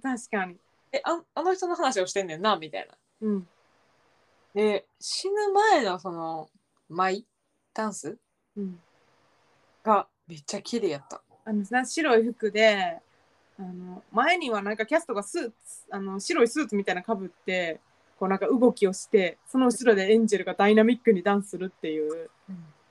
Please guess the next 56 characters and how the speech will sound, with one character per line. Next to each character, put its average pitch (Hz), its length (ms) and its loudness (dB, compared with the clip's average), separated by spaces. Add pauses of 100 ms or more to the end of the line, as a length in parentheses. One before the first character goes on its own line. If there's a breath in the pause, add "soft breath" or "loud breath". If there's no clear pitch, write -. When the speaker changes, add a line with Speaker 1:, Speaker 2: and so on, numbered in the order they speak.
(1000)
Speaker 1:
や、 190 100 -2
あ 202 40 2
れ 208 100 2
す 202 140 -4
ご 202 140 2
い 190 40 0
良 185 80 -4
か 180 120 -6
っ - 120 -10
た。 - 140 -12 (760)
Speaker 2:
あ 190 80 -10
の、 170 640 -12
そ - 80 -8
の 233 100 -2
終 269 300 0
演 269 160 -2
後？ 269 220 2 (320)
Speaker 1:
う 202 40 -6
ん。 175 140 -8 (160)
Speaker 2:
昨 185 200 -12
日 247 120 -6
の 220 100 0
終 226 240 -2
演 220 180 -6
後、 220 100 -6
二 262 220 -2
人 180 100 -4
で、 165 400 -2
Speaker 1:
う 196 40 -10
ん。 - 40 -4
Speaker 2:
エ 269 80 -2
ン 277 80 -4
ジ 233 100 -2
ェ - 40 -4
ル 190 80 -8
の 185 80 -4
そ 190 100 -8
の 180 100 -4
ジ 165 80 -2
ャ 226 100 2
ボ 247 140 -4
ン 247 80 -10
キ 269 180 -12
ン 233 120 -8
グ 220 100 -8
さ 220 240 -8
ん 220 120 -10
の 285 180 -2
Instagram 214 760 -4
を 160 100 -6
発 196 320 -8
見 190 280 -8
し 202 300 -6
の、 190 240 0
Speaker 1:
う - 20 -6
ん。 196 120 -6